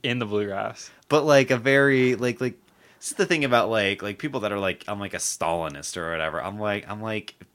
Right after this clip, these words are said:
Speaker 2: no one is a Stalinist anymore. To be a Stalinist was to be in a very certain place in time, I E, like, Moscow in the fifties, you know? Um, this is, uh,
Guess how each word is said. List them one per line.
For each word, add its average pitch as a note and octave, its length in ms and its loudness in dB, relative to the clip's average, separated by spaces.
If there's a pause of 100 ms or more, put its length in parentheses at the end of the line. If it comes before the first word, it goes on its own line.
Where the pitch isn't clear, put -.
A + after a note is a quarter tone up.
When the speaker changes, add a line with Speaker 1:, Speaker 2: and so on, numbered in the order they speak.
(140)
Speaker 2:
no B2+ 340 -2
one D#3 180 2
is B2 140 -2
a - 20 -2
Stalinist G2+ 760 -4
anymore. C#2 640 -18
To G#2 80 -14
be B2+ 140 -4
a C3+ 40 -2
Stalinist B2 720 0
was G2+ 160 -6
to F#2 380 -4 (420)
be A#2+ 180 2
in A2 80 0
a G#2+ 60 0
very A2 280 2
certain G#2+ 380 -4
place A2 440 0
in F#2+ 180 -8
time, F2 540 -4 (240)
I F2+ 180 2
E, F#2 480 -4 (240)
like, F2+ 320 -4
Moscow F2+ 600 2
in D2+ 60 -12
the D2 80 -16
fifties, - 680 -6
you F#2 120 -8
know? E2+ 360 -4 (400)
Um, F2+ 840 -8 (440)
this G#2 240 -8
is, G#2 120 -10
uh, D2 680 -12